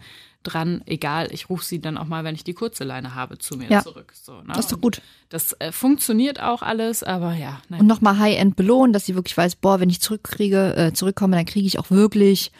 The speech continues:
Speaker 2: wirklich gute, geile Sachen.
Speaker 1: Ja.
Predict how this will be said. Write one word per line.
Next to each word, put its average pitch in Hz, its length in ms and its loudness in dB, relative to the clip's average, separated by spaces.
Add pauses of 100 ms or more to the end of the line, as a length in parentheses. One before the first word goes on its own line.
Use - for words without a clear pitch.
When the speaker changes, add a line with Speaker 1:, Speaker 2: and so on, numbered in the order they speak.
(340)
Speaker 2:
wirklich 240 540 4
gute, 254 480 4
geile 196 380 2
Sachen. 208 500 4
Speaker 1:
Ja. 160 240 -14